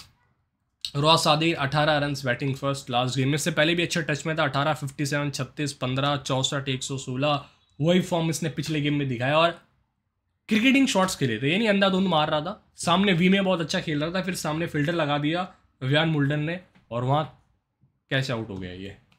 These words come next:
हैरी टेक्टर एक्सटी, छह मैचेस में सौ रन्स है,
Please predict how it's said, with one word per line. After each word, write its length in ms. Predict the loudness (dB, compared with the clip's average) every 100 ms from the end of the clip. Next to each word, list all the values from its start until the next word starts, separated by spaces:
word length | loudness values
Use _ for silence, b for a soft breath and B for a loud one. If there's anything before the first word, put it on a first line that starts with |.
| B B B B _ _ _ _ _ _ _ _ _ _ _ _
हैरी 220 | 2 4 4
टेक्टर 360 | 2 0 -2
एक्सटी, 420 | -2 -2 -4 -6 -6 _ _ _ _
छह 160 | -4 -2
मैचेस 340 | 0 -2 -4
में 80 | -4
सौ 220 | -2 -2
रन्स 300 | 0 -2 -2
है, 140 | -6